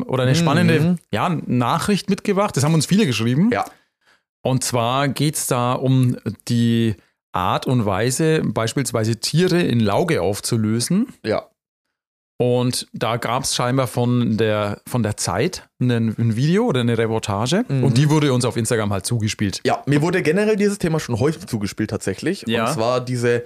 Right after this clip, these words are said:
Speaker 2: Lavation oder auch alkalische Hydrolyse nennt sich das. Unterscheidet
Speaker 1: Mhm.
Speaker 2: sich noch ein kleines bisschen im Detail, das könnte ich jetzt aber gar nicht sagen. Aber das Grundprinzip ist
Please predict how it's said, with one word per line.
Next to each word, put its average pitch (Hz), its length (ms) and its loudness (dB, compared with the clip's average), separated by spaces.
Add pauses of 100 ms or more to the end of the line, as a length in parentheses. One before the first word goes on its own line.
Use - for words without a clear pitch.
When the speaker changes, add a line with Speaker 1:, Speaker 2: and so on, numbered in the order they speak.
(300)
Speaker 2:
Lavation 131 960 0
oder 123 220 0
auch - 260 -2
alkalische 120 760 -2
Hydrolyse 135 800 0
nennt 110 220 -2
sich 110 140 -8
das. 135 180 -2
Unterscheidet 135 420 0
Speaker 1:
Mhm. - 40 -12
Speaker 2:
sich 131 140 -8
noch 131 120 -4
ein 131 160 -6
kleines 165 440 -2
bisschen 175 280 -4
im 151 100 -2
Detail, 135 320 0
das - 300 -8
könnte 135 200 -2
ich 139 40 0
jetzt 127 100 -2
aber 117 160 -2
gar 110 100 -2
nicht 110 180 -6
sagen. 139 300 -2 (520)
Aber 123 400 -2 (320)
das - 180 -4
Grundprinzip 160 920 0 (200)
ist 127 320 -4